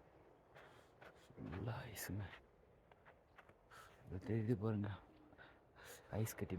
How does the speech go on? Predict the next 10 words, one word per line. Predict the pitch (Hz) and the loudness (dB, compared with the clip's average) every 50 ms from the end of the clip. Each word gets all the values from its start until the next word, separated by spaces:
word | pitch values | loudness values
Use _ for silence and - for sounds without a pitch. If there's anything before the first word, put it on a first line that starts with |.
| 101 | 4
மலை. | 101 95 95 - - - - - - - - - - - - - - - - - - - - - - - 95 104 | 2 2 0 -2 -6 -10 -14 -16 -18 -16 -12 -8 -8 -8 -8 -8 -10 -12 -14 -16 -20 -20 -20 -14 -6 0 4 4
ஐஸ் | 110 - - | 4 6 6
கட்டி | - 110 113 110 110 | 6 8 10 10 10
மலையா? | 110 104 110 113 110 87 - - - - - 95 | 10 10 8 8 6 6 2 -2 -4 0 2 4
இங்கேயா? | 92 - 117 120 120 107 95 | 6 8 10 10 10 10 8
இதே | 90 113 123 120 110 | 8 8 8 8 8
ஐஸ் | 110 - - | 6 4 0
கட்டி | 101 - 101 101 | 0 2 2 2
மலை | 101 101 98 98 | 2 2 2 0
தான். | 98 - | 0 -2